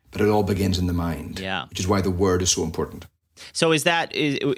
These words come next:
Speaker 2: is that, uh, w-, w-, what about, like, our change in desires? Um, so it, the, the, the unbeliever, uh, has a desire for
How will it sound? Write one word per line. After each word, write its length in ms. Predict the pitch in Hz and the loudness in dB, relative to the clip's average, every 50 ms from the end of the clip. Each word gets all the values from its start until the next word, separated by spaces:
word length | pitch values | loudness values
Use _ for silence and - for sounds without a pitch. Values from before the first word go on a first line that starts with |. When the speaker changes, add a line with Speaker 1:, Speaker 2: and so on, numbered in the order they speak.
| - - | -4 -4
Speaker 2:
is 100 | 127 120 | 0 2
that, 280 | 139 127 123 98 - - | 2 2 2 0 0 0
uh, 480 | 113 113 107 104 98 98 95 90 95 - _ _ _ _ _ _ _ _ _ _ _ - | 0 2 2 2 2 2 0 0 -2 -6 _ _ _ _ _ _ _ _ _ _ _ -10
w-, 160 | - 95 - | -6 -2 0
w-, 140 | 131 123 95 | 0 0 2
what 160 | 131 143 147 | 2 2 2
about, 340 | 147 156 143 117 78 73 87 | 2 2 2 2 0 -2 -2
like, 140 | 104 117 - | -2 0 0
our 100 | 107 107 | 0 -2
change 380 | - - 123 123 117 120 110 107 | -2 -2 0 0 0 0 0 0
in 100 | 101 92 | -2 -2
desires? 720 | 85 85 76 85 80 78 82 80 73 58 53 67 - - - - _ _ _ _ _ _ | -2 -2 -2 0 -2 0 0 -2 -2 -4 -4 -6 -8 -8 -10 -14 _ _ _ _ _ _
Um, 140 | - 87 87 | -14 -12 -10
so 200 | - - 92 90 | -4 -4 -2 -2
it, 200 | - - 87 85 _ _ | -2 -4 -8 -10 _ _
the, 160 | - 98 92 | -8 -8 -8
the, 300 | 67 - 98 92 82 - _ _ _ _ _ - - - | -6 -4 -4 -4 -4 -4 _ _ _ _ _ -20 -20 -14
the 460 | - 85 82 80 76 73 67 60 50 - - - | -10 -8 -6 -6 -6 -8 -8 -10 -14 -14 -6 -2
unbeliever, 680 | 117 120 110 107 101 101 98 87 95 90 87 87 90 101 - _ _ _ | -2 0 2 2 2 2 2 2 0 0 0 -2 -6 -12 -20 _ _ _
uh, 180 | - 82 82 80 | -10 -8 -8 -6
has 400 | 92 95 92 85 85 82 - - - | -4 -2 -2 -2 -2 -2 -4 -6 -6
a 420 | 85 85 80 78 78 76 73 73 - _ _ _ _ _ _ _ _ _ _ _ - | -6 -6 -4 -6 -6 -8 -10 -12 -16 _ _ _ _ _ _ _ _ _ _ _ -6
desire 680 | 107 101 98 90 107 104 98 101 104 101 95 92 90 | -4 -4 -2 0 2 2 2 2 2 0 0 0 -2
for 640 | 87 - - - 104 95 92 95 90 90 85 85 | -2 -4 -6 -4 -2 0 2 2 2 2 0 -2